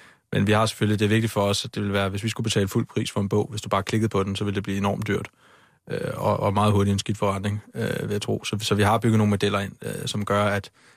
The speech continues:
jeg vil rigtig gerne betale for de bøger, som vores kunder læser, og dem vil jeg gerne betale en fornuftig pris for. Øh, forfattere og forlag behøver ikke gå og smelle fede for bordet, men, men de skal heller ikke gå udsultet for bordet.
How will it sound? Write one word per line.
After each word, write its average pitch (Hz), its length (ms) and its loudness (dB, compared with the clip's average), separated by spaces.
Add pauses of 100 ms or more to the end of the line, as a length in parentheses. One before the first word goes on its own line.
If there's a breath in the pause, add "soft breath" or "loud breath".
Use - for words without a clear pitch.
(340 soft breath)
jeg 113 80 4
vil 117 60 4
rigtig 117 220 2
gerne 107 220 2
betale 107 360 -2
for - 120 -6
de 104 180 -4
bøger, 107 360 0
som 95 300 -2
vores 95 180 -2
kunder 104 240 2
læser, 127 360 0 (220)
og - 60 -6
dem 104 100 2
vil 104 40 4
jeg 98 80 0
gerne 101 160 2
betale 101 280 -2
en 101 100 -2
fornuftig 110 360 0
pris - 240 -2
for. 113 240 -2 (840 soft breath)
Øh, 82 240 2
forfattere 107 480 2
og 98 80 0
forlag 104 280 2
behøver 101 180 2
ikke 104 80 -2
gå 110 100 -2
og 95 100 -4
smelle 107 240 2
fede 131 220 2
for 147 80 -2
bordet, 120 320 0
men, 104 220 0
men 104 140 -2
de 104 80 -8
skal - 140 -4
heller 110 120 4
ikke 104 120 -2
gå - 20 2
udsultet 131 460 2
for 120 80 0
bordet. 110 300 -2